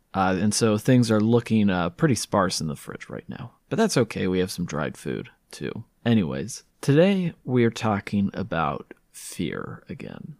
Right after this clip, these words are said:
And I want to stress something, though. I know talking about fear may sound a little hokey or whatever, but getting a grip on your emotions is a critical part of investing. In fact, maybe one of the most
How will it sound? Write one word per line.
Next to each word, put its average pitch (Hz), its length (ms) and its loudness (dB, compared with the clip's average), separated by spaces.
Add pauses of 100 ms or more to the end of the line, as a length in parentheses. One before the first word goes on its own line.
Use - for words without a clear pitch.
(160)
And 107 80 0
I 110 60 4
want 143 220 2
to 120 60 2
stress - 400 -2
something, 76 520 -8
though. - 280 -10 (200)
I 117 100 6
know 143 380 6
talking 120 420 0
about 110 380 2
fear 95 680 0 (120)
may 92 180 0
sound 92 320 -2
a 98 60 -2
little 104 240 2
hokey - 480 -4
or 69 80 -4
whatever, 65 580 -10 (160)
but - 380 -4
getting 135 340 4
a 117 80 4
grip 101 440 2 (140)
on 127 180 2
your 139 160 4
emotions 85 640 2
is - 180 -8
a 71 60 -10
critical 127 600 2
part 98 400 0 (160)
of - 140 -4
investing. - 680 -8 (240)
In 113 80 4
fact, 120 440 2 (100)
maybe 160 320 6
one 131 320 6
of 139 100 0
the 127 80 2
most 131 380 2